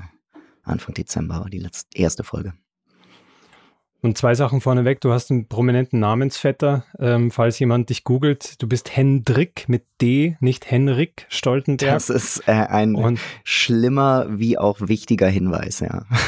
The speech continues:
Speaker 2: Ja, also ich hab, hab kurz vorher gegoogelt, ähm, und ich wollte es der Vollständigkeit halber dazu sagen, wir unterhalten uns über dich, nicht
Speaker 1: Ja.
Speaker 2: über Henrik. Und, ähm,
Speaker 1: <laughs>
Speaker 2: vielleicht magst du uns ganz kurz erzählen, du bist, ähm, neben dem Podcasten auch Fotograf und,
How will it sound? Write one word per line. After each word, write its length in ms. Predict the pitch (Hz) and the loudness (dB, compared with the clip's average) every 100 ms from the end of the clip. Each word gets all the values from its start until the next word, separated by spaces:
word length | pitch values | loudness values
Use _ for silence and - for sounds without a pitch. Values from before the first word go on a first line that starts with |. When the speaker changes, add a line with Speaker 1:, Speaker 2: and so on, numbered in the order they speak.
| - | 0
Speaker 2:
Ja, 180 | 110 - 214 - | 0 0 -4 0
also 240 | 113 117 | 0 2
ich 240 | 107 - 127 | 0 0 -2
hab, 140 | - - - | -2 -6 -2
hab 340 | 113 - - | -2 -2 -6
kurz 200 | - 127 | -2 -2
vorher 280 | - 127 120 | 0 2 2
gegoogelt, 640 | 107 104 135 147 131 - 151 | 0 -2 0 2 0 -2 -4
ähm, 400 | 131 117 117 123 | 0 2 2 0
und 560 | 131 120 113 110 - - | 2 2 2 0 -8 -12
ich 120 | - 127 | -6 0
wollte 160 | 123 | 0
es 40 | - | 0
der 80 | 117 | 0
Vollständigkeit 680 | 127 127 139 120 - 123 101 | 0 0 2 0 2 0 2
halber 200 | 117 110 | 2 2
dazu 260 | 101 127 | 0 -2
sagen, 300 | 123 127 113 | 0 0 2
wir 100 | 113 | 2
unterhalten 400 | 113 110 110 113 | 0 2 0 2
uns 120 | 110 98 | 0 0
über 120 | 101 | 0
dich, 480 | - 139 - - - | 2 0 -2 -12 -4
nicht 240 | 110 113 | -2 0
Speaker 1:
Ja. 120 | 90 82 | 0 0
Speaker 2:
über 220 | 107 87 | 0 0
Henrik. 680 | - 113 117 113 135 - - | 0 2 2 2 -2 -4 -4
Und, 320 | 110 113 107 | 0 0 2
ähm, 400 | 123 113 113 110 - - - - | 2 2 2 0 -4 -14 -20 -20
Speaker 1:
<laughs> 640 | - - 131 110 196 170 254 | -14 -6 -2 0 2 2 2
Speaker 2:
vielleicht 280 | 131 123 | 2 2
magst 200 | 151 - | 0 2
du 40 | 180 | 0
uns 140 | 165 | 0
ganz 180 | 151 156 | 0 0
kurz 180 | - - | -2 -2
erzählen, 280 | 135 151 160 | -2 0 2
du 80 | 151 | 2
bist, 340 | 160 - - | -2 -2 -2
ähm, 280 | 143 135 131 | 0 2 2
neben 240 | 131 147 | 2 2
dem 140 | 151 127 | 2 2
Podcasten 680 | 143 147 - 143 139 - | 0 -2 0 0 2 -2
auch 120 | 127 - | -4 -2
Fotograf 760 | 135 - 107 104 110 165 - | -2 -2 -2 -2 0 0 0
und, 200 | 139 123 | 0 0